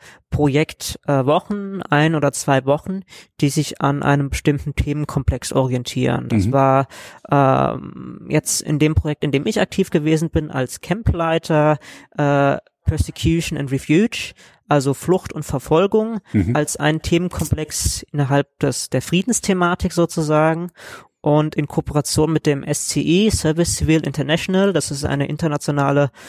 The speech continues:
Speaker 1: ähm, Zivil-, ähm, Freiwilligen-, äh, Arbeitsorganisation, die schon relativ lange existiert und die auch einen relativ guten Ruf hat in verschiedenen Teilen der Welt,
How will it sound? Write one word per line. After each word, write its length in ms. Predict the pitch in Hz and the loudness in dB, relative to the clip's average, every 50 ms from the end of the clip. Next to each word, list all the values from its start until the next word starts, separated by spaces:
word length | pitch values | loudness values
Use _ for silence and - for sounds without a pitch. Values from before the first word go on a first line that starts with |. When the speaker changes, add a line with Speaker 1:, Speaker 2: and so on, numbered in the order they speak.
| - - - _ _ - | -20 -20 -20 _ _ 0
Speaker 1:
ähm, 460 | 147 143 139 143 139 139 139 139 135 - - - _ _ _ | 2 2 2 0 0 -2 -8 -8 -10 -14 -20 -20 _ _ _
Zivil-, 720 | _ - - 160 143 156 180 190 196 196 196 196 190 180 - _ | _ -6 -6 -4 0 0 2 2 4 4 4 2 2 0 0 _
ähm, 880 | 156 160 160 156 156 160 160 160 160 156 160 156 156 160 160 156 165 _ - | 2 2 4 4 2 2 0 -2 -2 -4 -4 -4 -6 -6 -8 -10 -12 _ -6
Freiwilligen-, 760 | - - 156 165 165 170 165 156 170 165 165 160 160 160 | -2 0 0 0 2 0 0 0 0 -4 -4 -4 -4 -6
äh, 100 | 156 - | -8 -4
Arbeitsorganisation, 1400 | 143 143 - - 151 151 160 160 - - - 147 151 156 156 143 165 151 - - - 147 147 147 151 151 151 156 160 _ | -4 -2 0 0 0 0 0 -2 -2 -2 -4 -2 0 -2 0 0 0 -2 -2 -2 0 2 4 4 4 2 0 -2 -4 _
die 220 | - 147 147 139 | 2 2 2 2
schon 160 | 135 - - 139 | 0 -2 -2 -2
relativ 340 | 131 135 147 - - 143 | 0 0 -2 -2 -4 -6
lange 280 | 135 139 147 170 180 165 | -2 0 2 2 2 0
existiert 680 | 170 - - - 147 - - - 180 190 214 - - - - - - - - _ | 0 -2 -4 -8 -8 -10 -2 2 2 2 2 0 -4 -14 -14 -16 -20 -20 -20 _
und 180 | - 156 147 | -2 -2 0
die 120 | 147 151 - | 2 2 2
auch 140 | - - | 0 -2
einen 80 | - 139 | -2 -2
relativ 480 | 135 143 151 147 - 156 - - - - _ | 0 0 0 0 -2 -10 -10 -10 -20 -20 _
guten 280 | - - 180 _ - | -6 -6 -6 _ -6
Ruf 480 | 143 - - 170 196 220 - - - - | -10 -2 2 2 2 2 0 -4 -2 0
hat 240 | 180 175 _ - - | 0 0 _ -4 -10
in 440 | - - 151 151 151 156 160 160 - - | -2 -2 0 0 0 -4 -4 -6 -8 -10
verschiedenen 920 | - - - 139 - - - 208 220 214 208 202 190 185 185 175 - - | -12 -6 -4 -4 -2 0 0 0 2 2 2 0 0 0 -2 -4 -4 -6
Teilen 500 | - - 165 147 151 151 156 156 151 156 | -4 -4 -2 0 2 2 2 2 2 0
der 140 | 156 143 123 | -2 0 2
Welt, 380 | 135 139 143 147 147 - - | 4 4 4 2 0 -4 -10